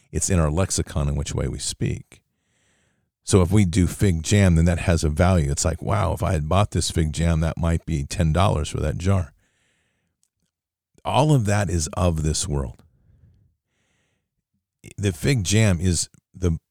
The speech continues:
is the blessing that came from the fruit that God provided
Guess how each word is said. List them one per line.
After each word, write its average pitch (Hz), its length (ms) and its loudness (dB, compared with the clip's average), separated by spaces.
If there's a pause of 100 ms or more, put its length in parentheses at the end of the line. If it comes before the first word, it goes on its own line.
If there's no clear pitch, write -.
is 90 380 -2
the 82 220 -4
blessing 80 720 -2 (140)
that 82 200 -6
came 87 260 2
from 82 180 0
the 71 80 -2
fruit 107 460 -2 (1200)
that 80 120 -8
God 87 340 0
provided 85 680 -2